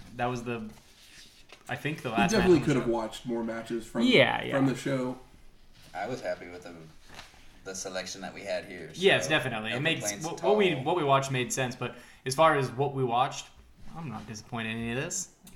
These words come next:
Speaker 1: How could I be?
Speaker 2: I mean, I, I mentioned it basically right after the match ended.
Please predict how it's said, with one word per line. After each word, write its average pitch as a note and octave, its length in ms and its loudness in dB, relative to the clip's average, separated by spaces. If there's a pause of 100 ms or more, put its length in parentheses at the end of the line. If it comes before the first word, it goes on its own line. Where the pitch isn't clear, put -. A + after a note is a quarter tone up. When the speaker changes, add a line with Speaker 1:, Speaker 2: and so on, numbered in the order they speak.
Speaker 1:
How F3 80 0
could F#3+ 160 2
I A2 80 2
be? G#2+ 120 -8 (140)
Speaker 2:
I D#3 60 -6
mean, D3+ 320 6 (360)
I, C#3 60 -4
I C#3 260 -4
mentioned D3+ 340 4
it B2 60 0
basically B2+ 340 -2
right A#2+ 180 0
after A#2+ 200 -4
the A#2+ 60 0
match A2+ 240 -6
ended. A2+ 300 -8